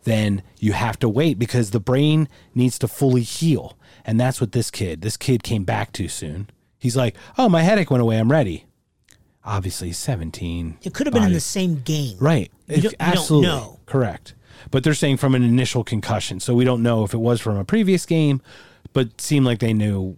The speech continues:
Speaker 1: it was something else.
Speaker 2: Hang on. So that kid was seventeen years old when he died.
Speaker 1: Yes.
Speaker 2: He was already showing signs of C T E.
Speaker 1: Yes.
Speaker 2: A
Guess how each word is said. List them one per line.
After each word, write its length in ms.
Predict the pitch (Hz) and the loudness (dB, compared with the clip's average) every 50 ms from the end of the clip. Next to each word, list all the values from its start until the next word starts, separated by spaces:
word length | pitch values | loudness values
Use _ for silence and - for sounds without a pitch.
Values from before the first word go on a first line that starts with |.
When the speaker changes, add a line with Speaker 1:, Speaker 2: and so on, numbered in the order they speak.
| - _ | -14 _
Speaker 1:
it 120 | - 104 | -10 -8
was 120 | 92 85 - | -8 -8 -8
something 260 | - 87 82 87 82 | -8 -10 -10 -10 -10
else. 80 | 78 196 | -10 -10
Speaker 2:
Hang 100 | 202 180 | -10 -10
on. 120 | 143 - - _ _ _ _ _ _ _ _ _ _ _ _ _ _ _ _ _ _ _ _ _ _ _ _ _ _ _ _ _ _ _ _ _ _ _ _ _ _ - | -12 -12 -16 _ _ _ _ _ _ _ _ _ _ _ _ _ _ _ _ _ _ _ _ _ _ _ _ _ _ _ _ _ _ _ _ _ _ _ _ _ _ -12
So 160 | - - 180 | -6 -4 -2
that 340 | 165 175 214 233 - - _ | 0 0 -2 -4 -6 -12 _
kid 460 | - - - 254 220 165 151 156 139 - _ _ _ _ _ _ _ _ _ _ | -6 0 2 2 2 2 0 -2 -6 -12 _ _ _ _ _ _ _ _ _ _
was 140 | 151 147 - | -10 -8 -6
seventeen 500 | - - 170 160 180 185 170 - 180 185 | -4 -4 -2 -2 -2 -2 -2 -2 0 0
years 180 | 180 175 151 139 | 0 0 0 0
old 220 | 165 156 147 131 | -2 -2 -2 -2
when 120 | 123 127 | -4 -4
he 100 | 139 147 | -4 -4
died. 400 | 127 143 131 127 104 101 - - - _ _ _ _ | -4 -4 -4 -6 -6 -10 -16 -20 -20 _ _ _ _
Speaker 1:
Yes. 340 | - 98 85 - - - - _ _ - | -10 -10 -10 -12 -16 -20 -20 _ _ -2
Speaker 2:
He 80 | 175 | -2
was 140 | 175 160 - - _ _ | 0 0 -2 -6 _ _
already 500 | - 196 185 185 185 196 196 180 208 185 | -2 0 2 2 2 2 2 0 -2 -2
showing 580 | - - - - 180 170 165 160 160 170 160 - | -2 -4 -2 -2 0 0 0 0 -2 -2 -4 -6
signs 840 | - - - - - 165 160 143 135 131 123 127 131 - - - - _ _ _ _ _ _ - | -8 -10 -8 -4 -2 -2 -2 -2 -2 -4 -4 -6 -8 -8 -10 -12 -16 _ _ _ _ _ _ -8
of 160 | 156 139 131 | -6 -6 -6
C 220 | - - 170 165 | -4 -4 -4 -4
T 120 | 135 - 170 | -4 -4 -6
E. 360 | 180 147 135 113 98 - - _ _ - - - | -6 -6 -8 -10 -10 -12 -18 _ _ -20 -18 -6
Speaker 1:
Yes. 400 | - 113 95 80 - - - - - _ _ - | -4 -4 -4 -4 -8 -12 -18 -20 -20 _ _ -6
Speaker 2:
A 380 | 160 160 151 156 156 143 131 | -2 -2 -2 -2 -4 -6 -8